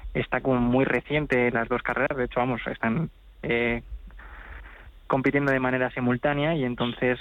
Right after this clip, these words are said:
a Alcaraz, pues, le puede perseguir esa comparación eterna de no llegar a ser, eh, o no quedarse ni siquiera cerca de Nadal, pero es que aún haciendo una carrera brillantísima puede que este año es luz de Nadal, porque hablamos de uno de los mejores deportistas,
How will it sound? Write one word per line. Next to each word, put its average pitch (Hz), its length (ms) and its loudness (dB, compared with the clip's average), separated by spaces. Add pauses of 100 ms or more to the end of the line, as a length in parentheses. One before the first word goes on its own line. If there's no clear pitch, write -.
a - 680 -2
Alcaraz, 120 420 -2
pues, 131 140 -2
le 123 80 0
puede 123 200 2
perseguir 127 360 0
esa 127 160 0
comparación 123 420 0
eterna 131 420 2
de 123 180 0
no 123 100 0
llegar 123 280 2
a 120 120 -2
ser, 135 240 2 (500)
eh, 123 220 0
o 117 120 2
no 117 220 0
quedarse 123 540 2
ni 131 160 0
siquiera 120 320 -2
cerca - 240 -4
de 127 40 2
Nadal, 131 260 0
pero 127 180 0
es - 60 -6
que 135 260 0 (340)
aún 131 240 2
haciendo 131 300 2
una 143 120 2
carrera 131 300 0
brillantísima 127 680 0
puede 139 240 2
que 135 80 -2
este 131 160 -4
año 127 140 2
es 123 60 -2
luz 127 120 2
de 127 60 2
Nadal, 131 280 0
porque 127 240 -4
hablamos 120 340 0
de 127 60 -2
uno 127 120 0
de 131 80 4
los 127 100 0
mejores 123 260 0
deportistas, 123 640 0